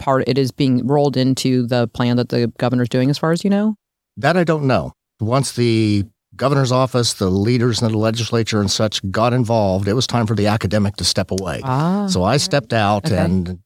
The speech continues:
Speaker 2: they're, they're doing their work now. And, and whether any of the work that my team and I did sees the light of day, I have no idea.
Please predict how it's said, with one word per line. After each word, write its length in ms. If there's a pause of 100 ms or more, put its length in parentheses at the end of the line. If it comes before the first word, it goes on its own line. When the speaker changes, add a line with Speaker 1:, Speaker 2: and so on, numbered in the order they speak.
Speaker 2:
they're, 360
they're 180
doing 280
their 180
work 320
now. 240
And, 100
and 280 (360)
whether 300
any 200
of 60
the 80
work 280
that 340 (220)
my 120
team 320
and 120
I 140
did 440
sees 400
the 100
light 220
of 140
day, 240
I 160
have 180
no 240
idea. 480